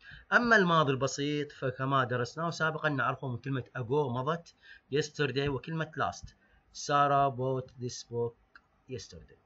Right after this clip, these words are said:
هذا أول شيء لازم تعرفه. أول شيء لازم تعرفه إن المضارع التام تعرفه من هاي الظروف، والماضي البسيط تعرفه من هاي الظروف.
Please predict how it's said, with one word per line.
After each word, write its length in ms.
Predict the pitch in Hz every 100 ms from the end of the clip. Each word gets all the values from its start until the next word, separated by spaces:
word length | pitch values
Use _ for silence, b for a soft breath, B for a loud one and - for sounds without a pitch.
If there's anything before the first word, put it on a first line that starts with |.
| -
هذا 180 | 143 143
أول 320 | 190 220 214
شيء 180 | - 165
لازم 260 | 170 170 170
تعرفه. 400 | - 113 - 98 _ b b b _ _ -
أول 280 | 190 156 127
شيء 160 | -
لازم 220 | 139 127 110
تعرفه 320 | 127 135 127
إن 300 | 123 117 113 _ _
المضارع 360 | 135 120 147 143
التام 260 | 139 156
تعرفه 260 | 135 143 156
من 100 | 147
هاي 100 | 156
الظروف، 460 | 156 160 180 196 -
والماضي 420 | 123 123 139 151
البسيط 300 | 113 120 -
تعرفه 240 | - 139 160
من 60 |
هاي 120 | 127
الظروف. 240 | 87 -